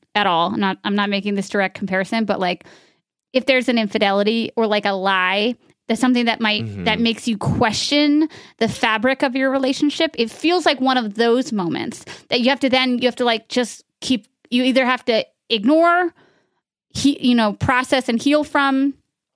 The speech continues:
Speaker 1: or, or let it permanently affect, you know, like, I don't think you should break up over this comment. I think what Sam said is one hundred percent true, that he is coming at this with a painfully logical response,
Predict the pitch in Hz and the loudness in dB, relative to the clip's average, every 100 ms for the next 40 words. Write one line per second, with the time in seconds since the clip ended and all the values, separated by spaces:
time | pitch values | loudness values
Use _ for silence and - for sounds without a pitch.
0 | _ _ - _ _ 277 262 240 - 320 | _ _ -20 _ _ 2 4 0 2 4
1 | 311 254 220 226 254 247 - 277 254 247 | 4 4 2 2 2 0 -2 0 2 2
2 | 240 226 220 214 - 220 208 - - - | 0 0 0 -2 -2 -2 -2 -8 -16 -18
3 | _ _ _ _ _ - 247 226 202 196 | _ _ _ _ _ -2 0 2 0 0
4 | - - _ _ _ _ _ 254 285 285 | -4 -18 _ _ _ _ _ 2 2 2
5 | 277 226 220 294 233 202 - 208 226 226 | 0 0 0 2 2 0 -2 0 0 0
6 | 214 190 190 190 - 202 180 - 202 254 | -2 0 -2 -2 -2 -2 -2 -2 -2 -2
7 | 233 - 220 220 240 233 233 226 196 190 | -4 -2 -4 -2 0 0 0 2 2 0
8 | 196 _ _ - 233 190 208 277 285 277 | -8 _ _ -4 -2 0 2 4 4 2
9 | 226 220 233 220 202 214 - - - - | 0 -2 0 -2 -2 -4 -4 -6 -14 -20
10 | _ 214 220 - 247 240 - 247 247 240 | _ -4 -4 -2 0 0 0 0 0 0
11 | - 226 - 240 233 226 202 202 - 254 | -4 -10 -4 -2 -2 -2 -2 -2 0 0
12 | 247 269 262 214 214 214 226 220 220 220 | 0 0 0 0 0 0 0 0 0 -2
13 | - - _ 214 208 - 220 233 294 294 | -6 -16 _ -6 -4 -2 0 2 0 -2
14 | - | -8